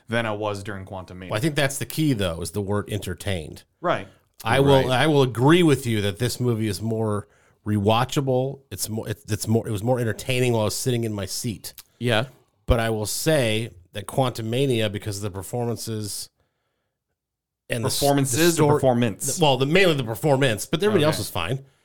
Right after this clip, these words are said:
Speaker 3: Yeah, they were good.
Speaker 2: Yeah, it wasn't like it was a bad, you know, like, it was, "Oh, he carried the whole movie and everybody else was sucked." It wasn't
Speaker 1: Kinda
Speaker 2: like,
Speaker 1: had
Speaker 2: you know.
Speaker 1: to.
Speaker 2: Right.
Speaker 1: <laughs>
Speaker 2: Like, my point is that I,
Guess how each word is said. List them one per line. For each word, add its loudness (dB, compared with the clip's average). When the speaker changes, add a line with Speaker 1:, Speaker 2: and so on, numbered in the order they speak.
Speaker 3:
Yeah, 0
they 4
were -4
good. 0
Speaker 2:
Yeah, 0
it -4
wasn't 0
like -4
it -6
was -6
a -6
bad, -4
you -6
know, -6
like, -10
it -14
was, -6
"Oh, 2
he -2
carried -4
the -6
whole -4
movie -2
and -6
everybody -6
else -8
was -10
sucked." -6
It -20
wasn't -6
Speaker 1:
Kinda -2
Speaker 2:
like, -2
Speaker 1:
had -4
Speaker 2:
you -12
know. -16
Speaker 1:
to. -20
Speaker 2:
Right. 2
Speaker 1:
<laughs> -
Speaker 2:
Like, 0
my 4
point 6
is 2
that -2
I, -14